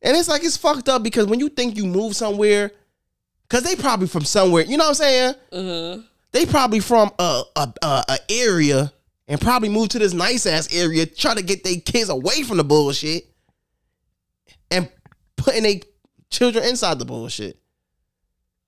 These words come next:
Speaker 1: You know what I'm saying?
Speaker 2: You just never know. It, the thing is, it doesn't matter where you live. Yeah, some areas can have less crime, but you still always gotta watch your back. And it's,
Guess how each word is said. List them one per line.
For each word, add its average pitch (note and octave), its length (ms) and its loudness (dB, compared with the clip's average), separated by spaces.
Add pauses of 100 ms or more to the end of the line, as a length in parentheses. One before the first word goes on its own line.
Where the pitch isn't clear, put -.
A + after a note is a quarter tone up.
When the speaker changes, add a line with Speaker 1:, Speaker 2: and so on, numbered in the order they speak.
(140)
Speaker 1:
You A3+ 80 -4
know C4 80 2
what A#3+ 60 -2
I'm A#3+ 40 -4
saying? B3 380 2
Speaker 2:
You C#4 60 -6
just F4 140 -2
never D4 280 -2
know. E3 380 -6 (360)
It, A3+ 360 -6
the A#3 140 -2
thing D4+ 360 -4
is, C#4+ 60 -2
it C4 100 -10
doesn't B3 280 -8
matter A#3 180 -6
where A3 140 -6
you A3 160 -10
live. G3+ 640 -10 (1400)
Yeah, A#3 400 0
some A#3 220 -8
areas A3 440 -2
can A#3+ 160 -10
have G#3 360 -6 (480)
less G#3 360 -2
crime, G#3+ 840 -4 (680)
but G#3 200 -4
you A#3 120 -8
still A#3+ 360 -6
always G3 340 -2
gotta F3 160 -6
watch F3 300 -8
your E3+ 80 -12
back. D#3+ 320 -10
And D#3 180 -16
it's, E3+ 180 -18